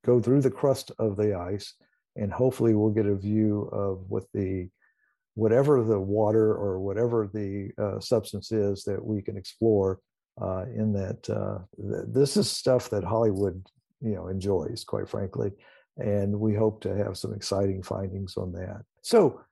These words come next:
what does this all mean? Well, it, when you take a look at science, scientists want data, but they want data from places that humans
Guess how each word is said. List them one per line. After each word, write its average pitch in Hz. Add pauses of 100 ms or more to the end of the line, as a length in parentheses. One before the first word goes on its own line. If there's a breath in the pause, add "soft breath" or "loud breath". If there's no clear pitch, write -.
(140 loud breath)
what 185
does 214
this 202
all 143
mean? 123
Well, 160 (220)
it, 139
when 127
you 123
take 208 (200)
a 131
look 127
at -
science, 113 (420)
scientists 180
want 127
data, 104 (420)
but 131
they 151
want 165
data 143
from 120
places 123
that 104
humans 110